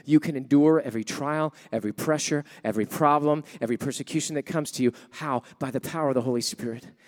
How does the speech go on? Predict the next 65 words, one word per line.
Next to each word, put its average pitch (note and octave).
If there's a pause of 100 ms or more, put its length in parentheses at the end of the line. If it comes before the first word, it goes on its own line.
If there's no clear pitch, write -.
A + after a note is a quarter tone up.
(140)
and A#2+
by C3
the B2
grace A#2+
of A2
God. A2+ (280)
But B2+
you're G3
gonna A#3
have G#3
to G3+
endure. G3+
You're -
gonna A3
have A3
to B3
go A3
through A3
trials. G3 (580)
Look F#3+
at G#3+
what A3
it G3
says G#3+
in E3+ (280)
First G3+
Thessalonians, F#3
this E3+
time F3
in D#3 (240)
verse D#3+
number D#3+ (1000)
three G#3+
and F3+
four F#3
of C#3+
chapter E3
three. D3
I'm G#3
gonna E4
read B3
this G3
to G3
you F3
in E3+
the D3+
easy D#3
version, G2+
all A2
right? D#3
I C#3
love C#3+
the C3
fact C3
that A#2
they A#2+
call B2
it A2
the A2+
easy A#2+
version. A2+
It's B2
easy E3+
to C#3
read, A2